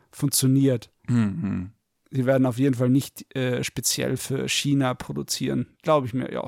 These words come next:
Speaker 1: kann ich mir ja nicht vorstellen.
Speaker 2: Nee, glaub ich auch nicht. Ist aber auf jeden Fall auch irgendwie ganz nett zu sehen,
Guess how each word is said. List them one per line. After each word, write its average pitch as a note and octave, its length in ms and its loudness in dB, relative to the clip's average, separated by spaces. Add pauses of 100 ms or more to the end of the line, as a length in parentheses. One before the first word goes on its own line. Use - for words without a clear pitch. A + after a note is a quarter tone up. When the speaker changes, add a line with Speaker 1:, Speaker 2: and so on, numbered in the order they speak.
(160)
Speaker 1:
kann F#3 120 2
ich E3+ 100 2
mir C#3+ 80 2
ja B2+ 80 2
nicht C3 180 0
vorstellen. - 420 -8 (280)
Speaker 2:
Nee, F2 400 -6
glaub F2+ 220 -6
ich F2 120 -8
auch E2+ 100 -6
nicht. E2+ 300 -10 (460)
Ist G#3+ 180 0
aber G3+ 140 2
auf E3 160 2
jeden E3 200 2
Fall D#3 140 0
auch B2+ 180 2
irgendwie A#2+ 280 0
ganz G#2+ 240 -2
nett A#2 160 -2
zu G2+ 100 -4
sehen, A2+ 500 0